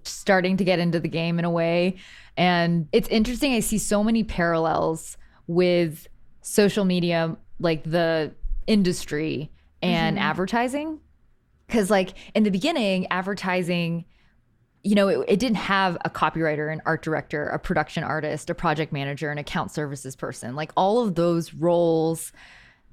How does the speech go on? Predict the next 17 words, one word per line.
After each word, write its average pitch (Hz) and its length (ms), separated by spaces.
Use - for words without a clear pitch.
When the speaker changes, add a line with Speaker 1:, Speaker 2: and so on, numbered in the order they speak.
Speaker 1:
popped 175 540
up 175 500
as 170 600
people 175 1040
started 170 460
messing 170 300
around 220 880
with, 175 680
"Oh, 202 260
okay, 190 300
maybe 180 500
we 190 140
can 214 320
put 196 160
it 190 100
in 170 200
this - 380